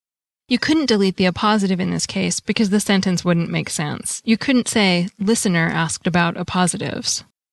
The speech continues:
So let's look at Mary's example of the vocational counselor.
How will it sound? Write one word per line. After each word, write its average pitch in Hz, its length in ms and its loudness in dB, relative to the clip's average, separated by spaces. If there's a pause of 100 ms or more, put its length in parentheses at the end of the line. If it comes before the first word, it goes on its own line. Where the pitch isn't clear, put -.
(840)
So 277 140 0
let's 320 280 0
look 269 140 2
at - 80 0
Mary's 185 320 2
example 175 500 0
of 165 140 -4
the 180 80 2
vocational 170 600 -2
counselor. - 720 -4